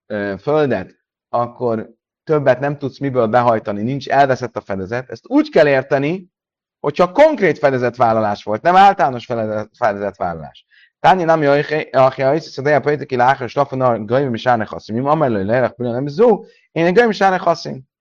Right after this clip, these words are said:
Ahogy tanultuk is konkrétan egy brájtában, hogyha valaki felajánlja általánosságban a fede-, ö, a fedezet áll-,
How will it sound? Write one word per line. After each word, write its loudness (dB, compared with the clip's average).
Ahogy -2
tanultuk 2
is -8
konkrétan 0
egy 0
brájtában, 2
hogyha -8
valaki 2
felajánlja 2
általánosságban 0
a -4
fede-, 0
ö, 0
a -2
fedezet 0
áll-, 2